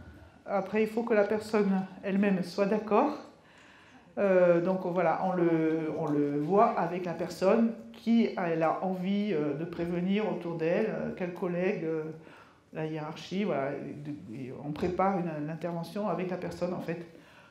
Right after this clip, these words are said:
pour pouvoir, euh, informer, euh, son entourage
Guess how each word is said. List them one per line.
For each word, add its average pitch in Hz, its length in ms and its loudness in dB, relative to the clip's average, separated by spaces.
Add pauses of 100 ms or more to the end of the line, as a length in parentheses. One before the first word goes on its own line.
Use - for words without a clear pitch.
(160)
pour 165 100 -14
pouvoir, 170 540 -4
euh, 139 320 -4 (120)
informer, 165 720 0
euh, 156 420 -2 (520)
son 180 220 -8
entourage 180 600 -2